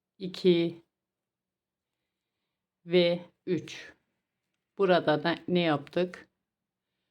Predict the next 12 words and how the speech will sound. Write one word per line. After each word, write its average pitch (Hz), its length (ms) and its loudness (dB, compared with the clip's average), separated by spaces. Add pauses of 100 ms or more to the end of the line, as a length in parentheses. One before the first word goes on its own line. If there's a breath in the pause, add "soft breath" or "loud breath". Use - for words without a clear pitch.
(240)
Üç 226 220 -8
adet 151 380 -4
de 160 260 0 (180)
bu 180 80 -10
kenara 143 480 0
örmüştük. 180 840 2
Yine 156 500 4
bir, 165 440 0
iki, 165 420 0
ikinci 160 520 -2
yuvaya 180 460 4
batıyorum. 165 840 2